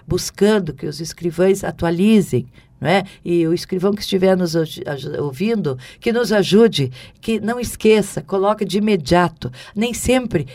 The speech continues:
a pro-, o problema é que o escrivão não põe. Às vezes,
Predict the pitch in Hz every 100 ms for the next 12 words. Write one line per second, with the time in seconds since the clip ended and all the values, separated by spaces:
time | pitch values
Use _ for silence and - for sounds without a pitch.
0 | - - 180 - - 160 170 160 175 196
1 | 190 196 190 - 185 170 180 170 160 175
2 | 180 165 - - 180 147 196 214 156 151